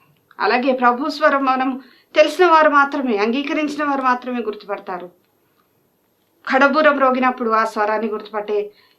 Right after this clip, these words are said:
జ్ఞానం మనలో ఉంటుంది. బిడలు గ్రహిస్తూ ఉన్నారు కదా, ప్రకటన గ్రంథం నేర్చుకునేది అందుకే.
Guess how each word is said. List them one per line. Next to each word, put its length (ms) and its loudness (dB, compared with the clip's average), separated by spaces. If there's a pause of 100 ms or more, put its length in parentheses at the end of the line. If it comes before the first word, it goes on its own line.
జ్ఞానం 460 4
మనలో 260 2
ఉంటుంది. 440 -2 (1160)
బిడలు 320 2 (520)
గ్రహిస్తూ 400 -4 (100)
ఉన్నారు 260 -4
కదా, 140 -8 (460)
ప్రకటన 380 -2
గ్రంథం 320 -2
నేర్చుకునేది 540 -4
అందుకే. 480 -6